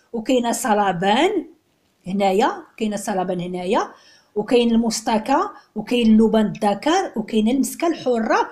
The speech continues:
وعود الصليب. صافي، هذه هي البخور الزين اللي كي-، اللي يعني كان-،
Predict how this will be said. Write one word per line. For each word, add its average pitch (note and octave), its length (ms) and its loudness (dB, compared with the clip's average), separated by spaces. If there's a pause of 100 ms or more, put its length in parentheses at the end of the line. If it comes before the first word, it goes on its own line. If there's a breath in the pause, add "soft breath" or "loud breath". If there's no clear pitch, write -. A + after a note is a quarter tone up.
(140 loud breath)
وعود C4 260 4
الصليب. F#3+ 680 2 (160 loud breath)
صافي، A3 340 0
هذه G#3 220 2
هي G3+ 260 2
البخور C4+ 500 -2
الزين G#3+ 640 0
اللي C4+ 180 0
كي-، A3+ 500 -4
اللي A3+ 260 -2
يعني A3 220 2
كان-، A#3 360 0